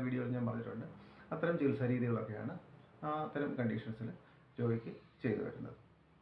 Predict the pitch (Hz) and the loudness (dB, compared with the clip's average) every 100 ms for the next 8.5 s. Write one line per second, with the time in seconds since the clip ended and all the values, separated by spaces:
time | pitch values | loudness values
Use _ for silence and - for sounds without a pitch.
0 | - 165 202 202 180 170 139 143 147 143 | -6 0 4 4 2 2 4 6 6 4
1 | 127 117 120 120 127 - - - - 139 | 2 0 0 0 0 -6 -20 -14 4 6
2 | 143 - 170 - 120 120 117 107 104 104 | 6 4 -2 2 4 4 2 0 0 -2
3 | 98 - - - - - - - _ _ | -4 -8 -10 -14 -16 -20 -20 -20 _ _
4 | - _ - - 135 120 - - - - | -20 _ -20 -14 -2 -2 -2 -8 -20 -20
5 | - 143 139 139 139 147 143 139 131 120 | -6 -2 2 6 6 4 2 4 6 6
6 | 120 120 - - - 143 131 127 123 123 | 4 2 -2 -12 -10 -8 0 4 4 6
7 | 110 123 123 127 117 113 113 - 117 117 | 4 2 2 2 4 2 2 0 2 4
8 | 110 120 131 127 | 4 2 2 2